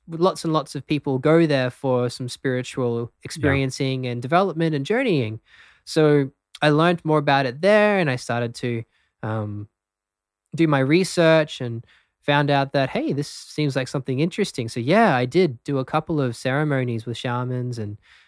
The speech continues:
Speaker 1: um, obviously, you know, trekking and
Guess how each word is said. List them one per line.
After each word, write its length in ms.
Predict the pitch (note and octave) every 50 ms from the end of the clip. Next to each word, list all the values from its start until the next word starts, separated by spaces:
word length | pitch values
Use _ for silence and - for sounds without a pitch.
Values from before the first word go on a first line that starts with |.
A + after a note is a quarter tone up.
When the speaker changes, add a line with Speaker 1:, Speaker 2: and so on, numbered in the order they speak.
| _ _ -
Speaker 1:
um, 460 | A2 G#2 G#2 G2 G2 G2+ G2+ G#2 G#2+ _ _ -
obviously, 440 | D3+ D3+ C#3+ C#3+ C3+ - - B2+ A#2 A#2 A2+ A2+ A#2
you 200 | B2 A#2 A2 A2
know, 60 | A2+ B2+ - _ _ _ D#3 E3+ _ _ -
trekking 800 | - - F3 D3+ D3+ _ - E3 D#3+ D#3 D3+ D3 D3 C#3+ C#3 C3
and 200 | A#2+ A#2 A2+